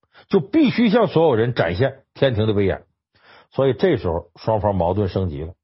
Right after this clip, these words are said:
就是明明是一些部门跟这个占山为王的草寇孙悟空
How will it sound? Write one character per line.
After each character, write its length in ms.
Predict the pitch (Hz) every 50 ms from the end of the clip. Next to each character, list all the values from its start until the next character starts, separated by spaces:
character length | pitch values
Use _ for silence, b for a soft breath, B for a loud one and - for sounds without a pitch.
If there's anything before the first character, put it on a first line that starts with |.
| _ _ _ _ _ _ _ _ _ _ _ _ _ _ _ _ _ _ _ _ b b b b b b
就 140 | - 247
是 80 | 208 233
明 360 | 190 151 156 165 214 294 339
明 240 | 294 185 156 185 208
是 300 | - - 220 220 - _ _ _ _ _ _ _ _ _ _ _ _
一 160 | - 196 226
些 140 | 180 233 240
部 240 | 233 233 311 330 285
门 320 | 156 104 90 131 208 302 - _ _ _ _ _ _ _ _ _ _ _ _ - _
跟 200 | 180 165 160 170
这 100 | 170 170
个 80 | 160
占 260 | 143 - 202 175 156 131
山 120 | 147 147
为 140 | 147 160 160
王 220 | 135 113 107 135
的 80 | 147 143
草 260 | - - - 76 95
寇 160 | - 151 131
孙 200 | 110 - 139 135
悟 100 | 107 87
空 240 | - - 107 113 123